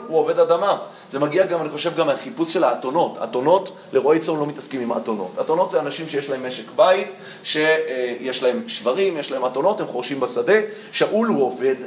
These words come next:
אדמה לעומת דוד שהוא רועה צאן. וזה באמת סיפור ענק שאני לא, אני, אני ארמוז לו, אני לא אכנס אליו, על השוני בתנ״ך שיש בתפיסה בין רועי צאן לבין עובדי אדמה. זה השוני שהתחיל כבר למדנו בספר בראשית, בין קין לבין הבל.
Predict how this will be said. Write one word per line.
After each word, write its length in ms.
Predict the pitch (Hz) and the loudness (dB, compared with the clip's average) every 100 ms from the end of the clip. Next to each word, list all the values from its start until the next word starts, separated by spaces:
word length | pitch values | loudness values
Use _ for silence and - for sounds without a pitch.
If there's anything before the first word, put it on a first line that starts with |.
| - | -8
אדמה 380 | 110 104 110 156 | -6 -4 -2 -2
לעומת 260 | 117 120 117 | -2 -6 -6
דוד 300 | 98 107 127 | -10 -10 -10
שהוא 180 | 107 95 | -8 -4
רועה 200 | 98 110 | -2 -4
צאן. 220 | - 101 - - - - | -4 -6 -8 -16 -18 -6
וזה 380 | 123 135 196 208 - - - | -2 2 2 2 0 -8 -4
באמת 280 | 127 143 | -2 -2
סיפור 360 | 143 117 143 127 | -4 -6 -4 -2
ענק 220 | 120 131 | 0 0
שאני 220 | - 101 | -2 -2
לא, 340 | 107 123 117 104 | 2 4 4 0
אני, 360 | 104 101 107 107 | -6 -8 -6 -6
אני 220 | 107 107 104 | -6 -6 -6
ארמוז 320 | 101 120 110 | -2 -2 -2
לו, 80 | 98 | -6
אני 120 | 101 | -6
לא 80 | 127 | -6
אכנס 260 | 123 120 135 | -4 -6 -2
אליו, 160 | 131 123 - - 127 | 0 0 -4 -8 -2
על 120 | 131 | -2
השוני 560 | - - 170 170 170 170 113 | -2 0 0 0 -2 -4 -4
בתנ״ך 420 | 117 120 127 - | 0 0 0 -2
שיש 220 | 120 117 | -4 -2
בתפיסה 420 | 113 113 104 123 | -4 -4 -4 0
בין 180 | 113 113 | 0 0
רועי 320 | 104 107 113 113 | -2 -2 -4 -6
צאן 160 | 113 110 | -4 -4
לבין 340 | 92 107 113 | -2 0 0
עובדי 340 | 110 - 107 107 | -2 -4 2 2
אדמה. 320 | 107 107 107 - - - | 0 -4 -4 -8 -16 -6
זה 60 | 151 | -2
השוני 280 | - 156 156 | 2 2 0
שהתחיל 520 | 156 139 131 - 139 | -2 -4 -4 -4 -4
כבר 160 | 127 127 | 2 2
למדנו 300 | 127 127 127 | 2 -2 -4
בספר 360 | 120 131 127 | -4 -4 -4
בראשית, 440 | 117 113 113 123 123 | -4 -4 -6 -8 -6
בין 200 | 117 113 | -6 -2
קין 260 | 127 127 | -2 -2
לבין 220 | 123 131 127 | -4 -4 0
הבל. 360 | 139 143 107 | 0 0 -4